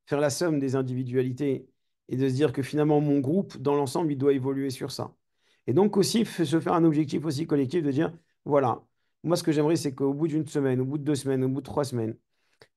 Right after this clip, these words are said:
euh, l'ensemble du groupe ait évolué sur ça. Parce que j'ai senti que sur ça, ils avaient un, un champ de progression à avoir. » Pourquoi c'est important de se mettre des objectifs ?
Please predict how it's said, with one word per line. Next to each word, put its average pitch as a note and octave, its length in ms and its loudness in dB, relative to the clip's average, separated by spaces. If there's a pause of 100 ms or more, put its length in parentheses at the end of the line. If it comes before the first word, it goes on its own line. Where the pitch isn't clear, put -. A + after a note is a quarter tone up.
(100)
euh, B2 420 2
l'ensemble D#3 440 2
du D3+ 100 0
groupe D#3+ 260 0
ait C#3+ 60 0
évolué C3+ 440 0
sur B2 200 -8
ça. - 140 -10 (480)
Parce A#2+ 180 -2
que D#3 120 4
j'ai C#3 120 2
senti C3+ 400 -2
que D3 100 -2
sur B2+ 220 -6
ça, C#3 180 0
ils C#3+ 160 0
avaient C3+ 360 2 (460)
un, B2 240 0
un B2+ 60 0
champ C#3 220 0
de C#3 80 2
progression B2 560 -2
à A2+ 80 -4
avoir. » A2+ 260 -8 (1600)
Pourquoi G3+ 240 4
c'est F3 200 2
important C#3+ 400 2
de C3 100 4
se B2 100 -2
mettre B2+ 120 4
des A#2+ 120 2
objectifs ? - 680 -4